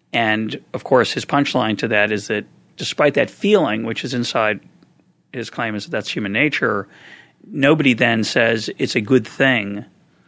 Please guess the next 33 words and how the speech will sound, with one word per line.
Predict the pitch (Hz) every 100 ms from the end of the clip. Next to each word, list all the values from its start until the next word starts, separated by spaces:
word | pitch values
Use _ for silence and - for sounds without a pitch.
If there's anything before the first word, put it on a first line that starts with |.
| _ _
that | 120 110
I |
should | 104 127
kill | 135 127
a |
hundred | 120 113
million | 107 107 98
people | 120 107 110
to | -
save | - 123 110
my | 101
finger." | 98 151 127 101 - - - - - - _
What | 160 135
he |
does, | 135 160 160 151
and | 139
then | 139 131
in | 131
part | 120 - 127 -
six | - 202 - -
is | 127
he, | - -
what | 170 120
he |
talks | 147 127
about | 139 123
the |
wise | 120 113 117 165
man | 175 143 123
is | -
he | 131
reverses | 120 123 160 180 165 131
that | 123 110 110